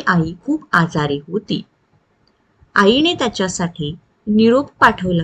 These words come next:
होता. तिचा प्रत्येक शब्द लेखकाच्या मनाचा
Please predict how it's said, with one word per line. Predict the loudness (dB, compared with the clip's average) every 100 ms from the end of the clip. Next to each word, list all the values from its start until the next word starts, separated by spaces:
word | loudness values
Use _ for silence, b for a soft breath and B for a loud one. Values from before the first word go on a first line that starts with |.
| -4
होता. | -10 -6 -6 -8 _ _ _ _ _ _ _ -20 -20 -20 -20 _ _ _ _ _ -4
तिचा | -2 0 -2 -4 -12 _ _ -2
प्रत्येक | -2 0 -2 -2 0
शब्द | 2 2 0 -2 -2 -2 -6 _
लेखकाच्या | 4 6 4 -2 -4 -2 -4 -4 -4
मनाचा | -2 0 2 0 -4 -8